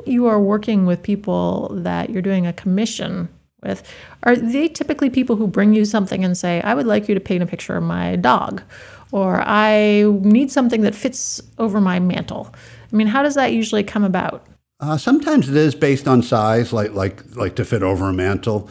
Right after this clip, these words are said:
Speaker 2: Usually not of, um, a certain thing, like not a dog or even a relative, or,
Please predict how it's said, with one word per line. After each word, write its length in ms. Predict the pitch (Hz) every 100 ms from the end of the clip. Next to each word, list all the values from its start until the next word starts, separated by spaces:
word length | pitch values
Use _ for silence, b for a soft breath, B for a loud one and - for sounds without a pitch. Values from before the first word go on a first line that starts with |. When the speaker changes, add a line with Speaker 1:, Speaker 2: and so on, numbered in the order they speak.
| B B
Speaker 2:
Usually 540 | 135 349 330 311 226
not 520 | 151 147 151 143 - -
of, 720 | 120 120 117 113 110 85 87
um, 800 | 98 95 90 87 87 85 78 69 - - _ _ _ _ _ _ _ _ _ _ _ _ -
a 80 |
certain 460 | - - 127 113 95
thing, 680 | - - 117 85 71 69 -
like 300 | 92 90 -
not 240 | 117 123 147
a 40 |
dog 720 | 104 98 101 101 101 104 104 107
or 300 | 98 92 98
even 420 | 113 117 113 110
a 80 | 92
relative, 720 | 92 95 104 101 101 104 95
or, 80 | 92